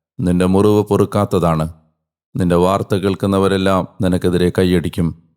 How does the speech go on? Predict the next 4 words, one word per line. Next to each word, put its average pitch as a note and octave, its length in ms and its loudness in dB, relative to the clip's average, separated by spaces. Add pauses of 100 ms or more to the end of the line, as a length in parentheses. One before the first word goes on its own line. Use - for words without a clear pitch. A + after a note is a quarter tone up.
(480)
എന്തെന്നാൽ F2+ 460 0 (280)
നിന്റെ F2+ 280 0
ദ്രോഹം F#2+ 420 0 (320)
നിരന്തരമായി G2 680 0